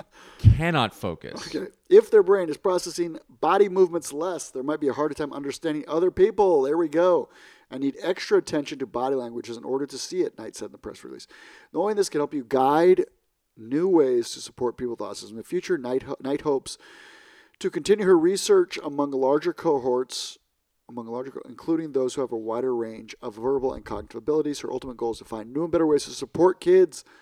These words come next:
Speaker 2: and adults with the autism spectrum disorder. That was a good, interesting article. What do you
Speaker 1: I
Speaker 2: think,
Speaker 1: loved it.
Speaker 2: Raoul?
Speaker 1: Um, I mean, I think you summarized it best. It's, uh, it, it would be,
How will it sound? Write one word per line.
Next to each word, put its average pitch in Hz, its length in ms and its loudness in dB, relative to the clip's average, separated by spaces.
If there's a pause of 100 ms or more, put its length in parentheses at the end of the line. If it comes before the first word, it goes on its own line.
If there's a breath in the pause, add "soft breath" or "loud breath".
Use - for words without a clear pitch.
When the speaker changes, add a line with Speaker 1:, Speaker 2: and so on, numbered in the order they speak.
(340 soft breath)
Speaker 2:
and 120 100 -10
adults 123 640 -6
with 117 200 -14
the 113 120 -12
autism 98 520 -14
spectrum - 480 -20
disorder. - 420 -20 (260)
That 226 60 -10
was 220 100 -12
a - 20 -20
good, 269 180 -14
interesting 214 340 -16
article. 202 280 4
What 147 80 2
do 170 60 8
you 160 60 4
Speaker 1:
I - 40 -8
Speaker 2:
think, - 100 0 (100)
Speaker 1:
loved - 20 -6
it. 131 280 -6 (600)
Speaker 2:
Raoul? 175 380 -4
Speaker 1:
Um, 180 240 -12
I 170 100 -10
mean, 190 180 -8
I 185 160 -8
think 202 300 -14
you 131 360 -14
summarized 131 580 -10
it 123 120 -18
best. 180 420 -6 (760 soft breath)
It's, 107 400 -6
uh, 101 440 -2 (180)
it, - 220 -12 (140)
it 120 180 -6
would 127 140 -2
be, 117 340 -2